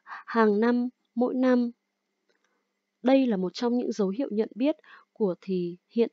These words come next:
tại đơn. Vì thế, đáp án cần phải sửa trong câu số bốn là C, had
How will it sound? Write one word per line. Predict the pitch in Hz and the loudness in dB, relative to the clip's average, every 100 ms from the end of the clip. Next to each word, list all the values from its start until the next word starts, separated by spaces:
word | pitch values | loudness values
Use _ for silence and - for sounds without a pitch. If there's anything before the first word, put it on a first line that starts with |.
| - | -2
tại | 214 - | -4 0
đơn. | 202 233 233 226 _ - - - | 2 4 2 -2 _ -20 -20 -4
Vì | 202 202 | -2 -2
thế, | 202 180 190 - - _ | -2 -2 -4 -8 -18 _
đáp | 277 | -2
án | 294 190 | 0 -2
cần | 202 214 | -2 -4
phải | 180 196 | -4 -6
sửa | - 220 180 | -2 -2 -2
trong | - 220 | -2 -4
câu | 220 220 | -2 -4
số | - | -4
bốn | 196 175 190 | -4 -2 -2
là | 226 170 175 - _ _ _ _ - - | -2 -4 -8 -12 _ _ _ _ -20 -2
C, | 269 254 208 220 | 2 4 2 -2
had | - 214 | -6 -6